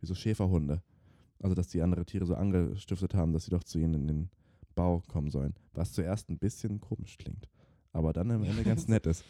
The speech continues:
Speaker 1: Dann
Speaker 2: So
Speaker 1: los,
Speaker 2: alle,
Speaker 1: komm.
Speaker 2: alle so, „Hä,
Speaker 1: Hey,
Speaker 2: sollen
Speaker 1: wenn
Speaker 2: wir
Speaker 1: ihr
Speaker 2: jetzt
Speaker 1: Lust,
Speaker 2: mitgehen oder nicht?“
Speaker 1: wenn ihr Lust habt, könnt ihr hier mit uns in unseren Bau kommen. Der ist ganz nah hier unten, unter der Erde. <laughs>
Speaker 2: Nee, lass mal nicht mit, die sind immer so ein bisschen komisch. Wir, wir
Speaker 1: Gut.
Speaker 2: treffen die manchmal beim Einkaufen im Tierladen.
Speaker 1: Die kaufen
Speaker 2: Ähm,
Speaker 1: nur
Speaker 2: die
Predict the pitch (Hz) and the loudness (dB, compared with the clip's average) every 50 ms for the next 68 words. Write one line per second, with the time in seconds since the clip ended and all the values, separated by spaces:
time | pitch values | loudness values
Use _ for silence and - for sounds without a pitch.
0 | - - 95 85 87 - 113 117 127 131 131 156 151 131 139 143 135 123 131 127 | -8 -8 -6 -4 0 0 0 0 0 4 6 6 6 4 2 -2 -4 -4 -6 -8
1 | 120 113 - - - - - - - 110 110 117 123 131 131 123 120 107 113 113 | -8 -10 -12 -20 -20 -20 -20 -14 -12 -10 -8 -8 -6 -6 -6 -4 -2 0 2 4
2 | 117 113 113 107 110 123 131 - 123 117 135 - - 127 120 117 113 151 131 120 | 4 6 6 8 8 6 6 4 0 -6 -6 -4 -2 0 2 2 2 0 0 -2
3 | 117 110 117 135 147 - 101 104 104 98 104 113 - - 131 120 - - 127 113 | -2 -2 -4 -4 -2 2 2 4 4 6 4 2 2 2 -2 -2 2 2 2 4
4 | 110 110 113 120 110 113 110 - 107 120 120 - 110 110 107 104 104 101 104 104 | 4 2 2 2 2 2 2 4 2 2 4 4 4 4 6 6 4 4 4 4
5 | 104 101 101 127 147 - - 98 80 80 - - 98 95 92 - 110 113 131 151 | 4 4 4 2 2 2 0 -2 -2 -4 -4 0 0 0 0 0 0 0 0 0
6 | - 127 127 139 127 110 104 98 117 139 139 - 78 - - _ - _ _ - | 0 0 2 2 2 2 2 2 2 2 0 -2 -4 -4 -6 _ -20 _ _ 2
7 | 131 139 - 123 104 101 95 90 104 117 117 - - - - - - 180 - - | 4 4 4 2 2 2 0 0 0 -2 -2 -2 -2 -2 -2 0 0 -2 0 2
8 | - - - 143 151 160 147 143 131 - - 127 131 143 156 - - 123 107 - | 0 0 0 0 -2 -2 -2 -2 -4 -6 -6 -8 -6 -6 -8 -6 -8 -8 -8 -6
9 | 123 120 135 123 - 143 151 156 123 117 127 113 - - - 143 127 - - 156 | -6 -4 -4 -4 -4 -6 -6 -6 -6 -6 -8 -8 -10 -10 -12 -14 -12 -10 -8 -8
10 | 156 147 120 104 - - _ _ _ - - - - - _ - 120 117 - 123 | -6 -4 -6 -6 -8 -12 _ _ _ -18 -16 -16 -16 -16 _ -16 -14 -12 -12 -10
11 | 123 120 120 - - - - 147 139 151 143 135 131 127 - - 131 123 127 117 | -10 -10 -8 -6 -6 -6 -6 -6 -8 -6 -6 -6 -8 -10 -8 -10 -8 -6 -6 -6
12 | 113 123 131 143 - - 107 104 - 113 113 110 - - 131 135 131 107 98 98 | -6 -6 -8 -8 -8 -8 -8 -8 -6 -8 -8 -8 -8 -6 -8 -6 -6 -6 -6 -6
13 | 98 104 110 - _ - - 104 - - 113 117 117 - 113 101 107 117 131 143 | -6 -8 -10 -12 _ -4 -4 -4 -2 -2 -2 -2 0 0 2 2 4 6 6 6
14 | 156 156 - - - - _ _ _ - _ - | 4 2 0 -4 -10 -16 _ _ _ -20 _ -20